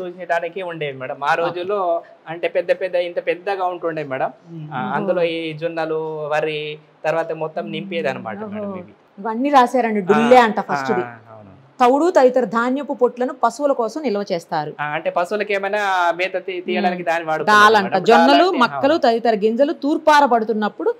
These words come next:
Speaker 1: ఆ.
Speaker 2: మేలు గింజలు పడే బుట్ట.
Speaker 1: బుట్ట,
Speaker 2: ఓ,
Speaker 1: అవును.
Speaker 2: మంచి గింజలు వచ్చి పిచ్చి
Speaker 1: ఆ,
Speaker 2: తప్ప గింజలన్నీ పోతాయి.
Speaker 1: అవునవును మేడం.
Speaker 2: పంట కంకులను చేను నుంచి సేకరించే బుట్ట. ధాన్యాలను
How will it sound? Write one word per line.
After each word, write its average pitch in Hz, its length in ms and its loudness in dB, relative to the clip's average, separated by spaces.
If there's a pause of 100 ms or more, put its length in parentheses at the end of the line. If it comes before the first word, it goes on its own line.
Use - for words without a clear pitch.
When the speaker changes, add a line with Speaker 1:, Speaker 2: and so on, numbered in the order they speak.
(100)
Speaker 1:
ఆ. 113 200 -12
Speaker 2:
మేలు 320 280 6
గింజలు 277 400 4
పడే 226 260 6
బుట్ట. 214 360 0 (220)
Speaker 1:
బుట్ట, 120 280 -20
Speaker 2:
ఓ, - 120 -8
Speaker 1:
అవును. 185 120 0
Speaker 2:
మంచి 262 220 -2
గింజలు 294 260 -4
వచ్చి 285 160 -6
పిచ్చి 320 500 -6
Speaker 1:
ఆ, 180 180 6
Speaker 2:
తప్ప 330 220 6
గింజలన్నీ 294 340 6
పోతాయి. 233 360 0 (180)
Speaker 1:
అవునవును 131 400 -4
మేడం. 95 240 -18 (760)
Speaker 2:
పంట 285 240 6
కంకులను 311 520 6
చేను 294 360 2
నుంచి 302 380 2
సేకరించే 247 520 2
బుట్ట. 165 340 -6 (1700)
ధాన్యాలను 294 840 0